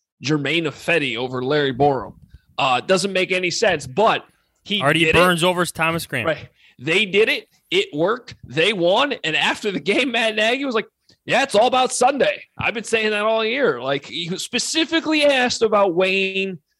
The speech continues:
Speaker 1: this game versus long-term development. That was his answer.
Speaker 2: It,
Speaker 1: So,
Speaker 2: but it, but it wasn't always about this Sunday, though. Like, when Justin Fields starts,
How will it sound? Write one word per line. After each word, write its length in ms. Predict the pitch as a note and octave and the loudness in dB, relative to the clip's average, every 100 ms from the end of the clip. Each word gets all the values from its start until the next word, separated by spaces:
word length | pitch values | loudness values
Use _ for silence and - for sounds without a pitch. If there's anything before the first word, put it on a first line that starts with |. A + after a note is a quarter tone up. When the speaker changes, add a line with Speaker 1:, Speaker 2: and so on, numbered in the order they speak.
| _ _ _ _ _ _ _ | _ _ _ _ _ _ _
Speaker 1:
this 300 | D3+ G#3+ A3 | -2 0 0
game 380 | - G#3 G3+ F#3 | 0 0 2 2
versus 320 | F3+ F3 D3+ C#3 | 0 0 0 2
long-term 520 | D#3+ G3+ G3 G3 F3 | 0 0 -2 -2 -2
development. 640 | D3+ E3+ E3+ A#2+ G#2 G2 _ _ _ C3 | -2 2 2 0 -6 -8 _ _ _ -2
That 280 | D#3 D#3+ | 0 0
was 160 | E3+ D3+ | 0 -2
his 160 | D3+ D#3 | -2 -2
answer. 380 | D#3+ D3 A#2+ - - | -2 -4 -10 -12 -12
Speaker 2:
It, 140 | - | -2
Speaker 1:
So, 220 | - - D#4+ | 2 4 4
Speaker 2:
but 140 | C#4 | 0
it, 80 | C#4 | 0
but 100 | D#4+ | 2
it 80 | D#4+ | 2
wasn't 260 | E4+ E4+ | 2 2
always 300 | E4 F4 D#4+ | 2 2 0
about 300 | D4 D4 C4+ - - - F#3 | 2 2 2 -2 -20 -14 -4
this 160 | A3+ | -2
Sunday, 400 | - F3+ D3 G#2+ | 0 0 0 -4
though. 200 | G2 G#2 | -6 -2
Like, 420 | D#3 D#3 - - - _ _ _ _ _ _ _ _ _ _ _ _ _ _ - - - | 0 0 -2 -10 -12 _ _ _ _ _ _ _ _ _ _ _ _ _ _ -20 -20 -8
when 140 | G3+ A#3+ | -4 2
Justin 360 | C#4 C4 - | 4 2 -2
Fields 400 | A3+ - C#4+ C4+ | -6 -4 -2 0
starts, 760 | - - D4 D4 - - - | 0 2 4 4 4 -2 -4